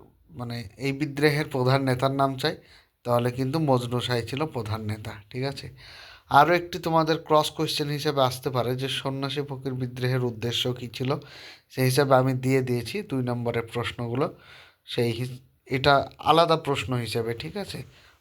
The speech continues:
আসতেই পারে প্রশ্নটি, সেই জন্য দেওয়া হয়েছে, তোমরা সেটাও দেখে নিও। পাশাপাশি যে প্রশ্নগুলো আসতে পারে, সেগুলো দেওয়া রয়েছে।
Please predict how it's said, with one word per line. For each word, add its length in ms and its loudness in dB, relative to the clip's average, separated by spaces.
আসতেই 400 2
পারে 220 2
প্রশ্নটি, 600 -6
সেই 120 -14
জন্য 300 -4
দেওয়া 220 0
হয়েছে, 420 -4
তোমরা 240 0
সেটাও 320 4
দেখে 260 -2
নিও। 340 -2
পাশাপাশি 520 -2
যে 120 -2
প্রশ্নগুলো 600 -4
আসতে 260 -6
পারে, 300 -2
সেগুলো 400 0
দেওয়া 260 2
রয়েছে। 380 0